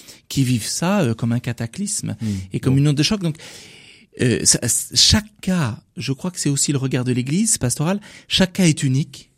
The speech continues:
Speaker 1: et doit être traité, euh, euh, dans sa spécificité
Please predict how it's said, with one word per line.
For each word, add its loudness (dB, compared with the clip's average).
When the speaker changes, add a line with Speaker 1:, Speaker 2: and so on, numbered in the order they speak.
Speaker 1:
et -4
doit 4
être 0
traité, -2
euh, -4
euh, -6
dans 2
sa 0
spécificité -2